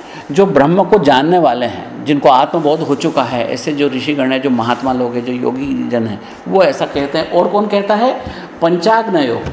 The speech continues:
जिन्होंने पंचाग्नि का अनुष्ठान किया है, जो अग्नि विद्या को जानते हैं, वो भी ये बात कहते हैं। और साथ में च त्रिनाचिकेतः, जिन्होंने तीन बार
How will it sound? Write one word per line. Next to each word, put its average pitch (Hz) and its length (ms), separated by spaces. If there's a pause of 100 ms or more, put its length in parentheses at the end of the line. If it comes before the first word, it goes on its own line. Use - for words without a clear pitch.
(680)
जिन्होंने 180 580 (260)
पंचाग्नि 170 640
का 196 360 (1500)
अनुष्ठान 139 540
किया - 240
है, - 140 (340)
जो 180 180
अग्नि 139 460
विद्या 127 360
को 135 140
जानते 104 420
हैं, 101 200 (260)
वो 143 160
भी 180 120
ये 151 120
बात 113 280
कहते 110 300
हैं। 117 80 (300)
और - 100
साथ 185 340
में 254 280 (240)
च - 40
त्रिनाचिकेतः, 175 1120 (320)
जिन्होंने 180 380
तीन 208 500
बार 147 480